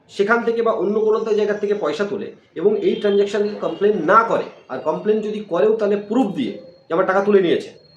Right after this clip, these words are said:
ফ্রড অ্যাক্টিভিটিস প্রথমে প্রমাণ তো করতে হবে, আইডি বন্ধ হলো না, ওই কোম্পানি দিয়ে অন্য ডিভাইস দিয়ে কাজ হচ্ছে, তাহলে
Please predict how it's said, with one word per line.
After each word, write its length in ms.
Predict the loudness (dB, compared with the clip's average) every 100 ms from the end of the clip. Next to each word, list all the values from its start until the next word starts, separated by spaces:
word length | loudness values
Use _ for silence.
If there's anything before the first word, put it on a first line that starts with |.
| _ -20 _ -20 _ _ _ _ _ _ _ -2
ফ্রড 200 | 2 4
অ্যাক্টিভিটিস 460 | 2 0 -4 -4
প্রথমে 240 | -6 -4 -4
প্রমাণ 500 | 2 6 8 6 4
তো 80 | 0
করতে 320 | 0 0 0
হবে, 260 | 0 -2 -6 -14 -2
আইডি 300 | 2 2 2
বন্ধ 240 | 2 4
হলো 260 | 4 2 -2
না, 260 | -4 -6 -2
ওই 160 | 0
কোম্পানি 340 | 2 0 4 4
দিয়ে 140 | 4
অন্য 220 | 4 4
ডিভাইস 320 | 2 4 2 2
দিয়ে 120 | 0
কাজ 120 | 0
হচ্ছে, 120 | -2
তাহলে 180 | -4 -6